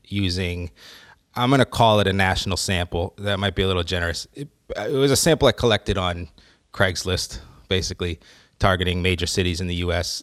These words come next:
The, the purpose was to get, get outside of a college student sample. Um, and so, um, and to try and get a racially representative,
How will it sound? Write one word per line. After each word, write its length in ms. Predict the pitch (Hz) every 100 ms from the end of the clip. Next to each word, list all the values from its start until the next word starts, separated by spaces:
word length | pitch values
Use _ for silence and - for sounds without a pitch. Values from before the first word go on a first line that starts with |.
| _
The, 120 | - 123
the 140 | 123
purpose 380 | - 131 - 101
was 160 | 101
to 100 | -
get, 280 | 92 92 -
get 160 | - 98
outside 340 | 85 90 85
of 80 | 82
a 40 | 80
college 340 | 92 87 82
student 240 | - 82
sample. 500 | - 85 82 80 80 _ - - - -
Um, 420 | 92 87 82 85 -
and 180 | 95 92
so, 500 | - 95 85 85 - - - -
um, 360 | 104 90 82 90
and 140 | 104 95
to 100 | -
try 400 | - 113 104 101
and 180 | 95
get 280 | 90 90 87
a 340 | 76 90 85 85
racially 380 | 90 90 98
representative, 920 | 87 - 87 87 85 82 85 85 -